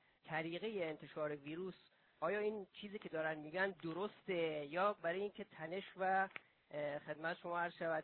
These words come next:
استرس افراد جامعه کمتر بشه این، این روند رو دارن ادامه می‌دن؟ اگر قرار باشه که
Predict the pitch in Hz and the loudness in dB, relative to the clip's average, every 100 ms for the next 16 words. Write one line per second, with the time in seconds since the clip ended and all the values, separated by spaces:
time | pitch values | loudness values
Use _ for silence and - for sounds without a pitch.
0 | - 151 - 165 170 170 151 - 156 151 | -2 -10 -8 -8 -4 -2 -2 -2 -4 -4
1 | 156 151 151 - 151 151 160 151 - 160 | -2 -2 -2 -6 -4 -4 -2 -2 -2 -8
2 | 160 226 208 175 156 135 - 165 151 143 | -4 -2 0 0 0 -2 -6 -6 -6 -6
3 | 123 - - - - 147 156 156 160 151 | -8 -10 -12 -14 -16 -4 0 2 2 -2
4 | 151 151 151 143 151 151 143 143 127 127 | -4 -2 -4 -2 -2 -2 -6 -8 -10 -12
5 | _ - _ _ 175 233 240 196 214 220 | _ -20 _ _ 0 0 0 2 2 2
6 | 220 226 220 208 208 | -2 -6 -2 -2 -2